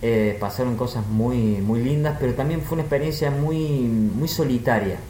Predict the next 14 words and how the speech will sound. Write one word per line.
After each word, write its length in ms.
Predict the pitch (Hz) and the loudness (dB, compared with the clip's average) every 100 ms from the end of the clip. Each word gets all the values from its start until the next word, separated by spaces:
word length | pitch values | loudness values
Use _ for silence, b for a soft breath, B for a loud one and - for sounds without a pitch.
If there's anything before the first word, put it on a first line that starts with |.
| 117 | -6
una 120 | 117 | -4
experiencia 420 | 110 107 117 120 | 0 -2 0 -2
muy, 460 | 120 135 131 117 - B B B - | -2 0 0 -2 -4 B B B -6
eh, 400 | 117 107 98 95 90 | -2 0 0 -2 -2
muy 220 | 113 160 | 0 0
sufrida 560 | - 139 123 160 165 147 | 0 -2 -2 0 2 4
desde 300 | 127 123 123 | 2 2 2
ese 300 | 143 143 113 | 2 2 2
lugar, 400 | 110 113 123 104 | 2 4 2 2
me 100 | 101 | 0
costó, 840 | 110 107 - 139 127 117 104 95 92 | -2 -4 0 2 4 2 0 -2 -4
me 80 | 107 | -4
costó 240 | 113 147 | -2 2
mucho. 340 | 143 113 92 | 2 2 -2